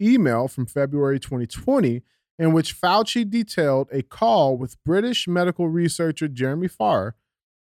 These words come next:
who was director of the Wellcome, uh, Trust at the time.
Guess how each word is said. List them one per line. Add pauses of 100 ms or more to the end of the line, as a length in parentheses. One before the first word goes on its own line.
who
was
director
of
the
Wellcome, (160)
uh,
Trust
at
the
time.